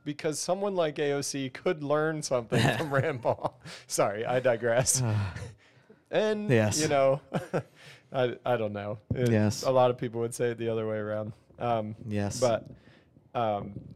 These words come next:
Speaker 1: I, it's, it's one of those things, like, they, their election coverage was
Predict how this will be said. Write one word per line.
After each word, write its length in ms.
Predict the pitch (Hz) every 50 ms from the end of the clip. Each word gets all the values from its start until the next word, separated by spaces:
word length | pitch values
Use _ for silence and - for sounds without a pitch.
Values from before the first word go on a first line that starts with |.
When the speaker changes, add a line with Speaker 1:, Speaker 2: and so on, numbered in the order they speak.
| - _ - 135
Speaker 1:
I, 160 | 143 151 - - -
it's, 360 | 160 160 156 - - - - _ _ - -
it's 260 | 156 165 147 - 151
one 180 | 156 170 196
of 80 | 208 180
those 180 | 165 151 139 -
things, 280 | - 151 147 135 123
like, 220 | 131 123 120 110 -
they, 340 | 135 131 135 135 131 127 - -
their 240 | 120 123 139 143
election 680 | 135 120 117 123 156 - - - 135 123 117 113 113 - - - -
coverage 540 | - 131 127 113 113 113 110 110 - - -
was 480 | 113 110 107 104 107 - - - -